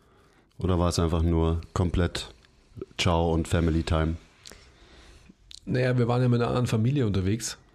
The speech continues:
Speaker 2: und die sind ja so ein bisschen, die begleite ich ja auch so ein bisschen in ihrem gemeinsamen Prozess ihres Ehelebens. Also von dem her hatte ich schon auch so ein bisschen
Speaker 1: An die Ehe-Coaching?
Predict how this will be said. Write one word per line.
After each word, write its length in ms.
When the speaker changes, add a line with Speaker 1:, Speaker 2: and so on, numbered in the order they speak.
Speaker 2:
und 200
die 100
sind 160
ja 100
so 80
ein 80
bisschen, 560
die 60
begleite 800
ich 220
ja 100
auch 140
so 100
ein 60
bisschen 300
in 120
ihrem 400
gemeinsamen 440
Prozess 420
ihres 260
Ehelebens. 600
Also 200
von 100
dem 160
her 80
hatte 140
ich 60
schon 140
auch 120
so 100
ein 80
bisschen 420
Speaker 1:
An 160
die 140
Ehe-Coaching? 760